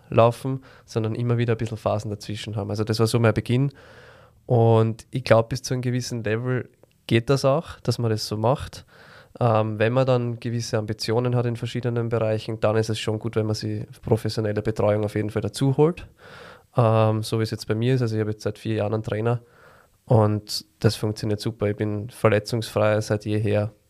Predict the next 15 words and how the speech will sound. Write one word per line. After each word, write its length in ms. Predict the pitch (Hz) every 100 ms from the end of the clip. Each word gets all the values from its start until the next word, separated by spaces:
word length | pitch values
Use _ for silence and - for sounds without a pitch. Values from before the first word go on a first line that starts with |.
| _ _ _ _
genau, 300 | - 104 101 117
weil 140 | 107
der 120 | 107
einfach 200 | 104 104
mich 140 | 107 104
kennt, 340 | 110 110 110
der 100 | 113
weiß, 300 | 104 107 - -
wie, 500 | 113 113 113 113 113
wie 140 | 110
ich 60 | 110
das 140 | 110
Ganze 300 | 107 104 -
aufbauen 340 | 113 113 120
muss. 300 | 117 120 113